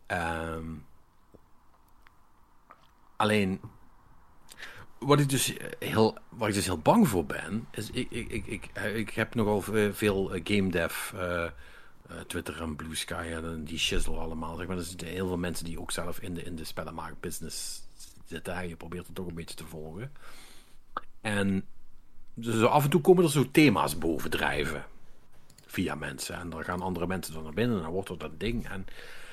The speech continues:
ehm, wat ik nu al een paar keer heb zien langskomen, is dus een soort van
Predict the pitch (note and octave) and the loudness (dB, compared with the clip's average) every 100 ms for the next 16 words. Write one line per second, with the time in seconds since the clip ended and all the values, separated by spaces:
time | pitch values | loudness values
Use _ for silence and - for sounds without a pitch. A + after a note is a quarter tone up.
0 | - - A2+ A2 G#2+ G2+ G#2 - - - | -14 -2 4 8 8 8 4 0 -6 -8
1 | - - F#2 A#2 A#2+ C#3 C3+ A2 - F3 | -10 -8 2 2 4 4 6 6 4 4
2 | - D3+ A#2 - F2 F2+ D#3 D3+ - - | 2 -2 -2 -2 0 4 4 4 -2 -4
3 | D2+ D#2+ G2+ G#2 G#2+ G2+ - G2 G2 - | -4 -4 -4 -2 0 0 -2 -4 -4 0
4 | A#2 - G#2+ F#2+ F2 E2+ | 0 2 4 6 4 0